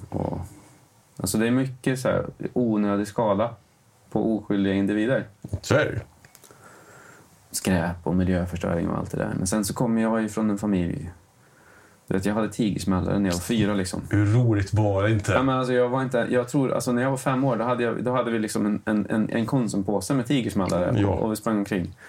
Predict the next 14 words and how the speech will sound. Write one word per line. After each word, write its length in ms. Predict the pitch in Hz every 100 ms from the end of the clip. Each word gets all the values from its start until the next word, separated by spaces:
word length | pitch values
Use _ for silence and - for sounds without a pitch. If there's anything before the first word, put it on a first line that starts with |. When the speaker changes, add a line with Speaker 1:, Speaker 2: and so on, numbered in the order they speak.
| - - -
Speaker 1:
Det 140 | 104
är 40 |
inte 200 | 127 127
okej 280 | 82 - 123
egentligen. 400 | 107 85 - 95
Jag 80 | 92
skulle 160 | - 120
aldrig 340 | 104 95 -
ge 100 | 110
det 60 | 101
till, 200 | - 117
liksom. 340 | - - 139 139 -
<laughs> 160 | 147 139
Aldrig. 360 | 143 - 135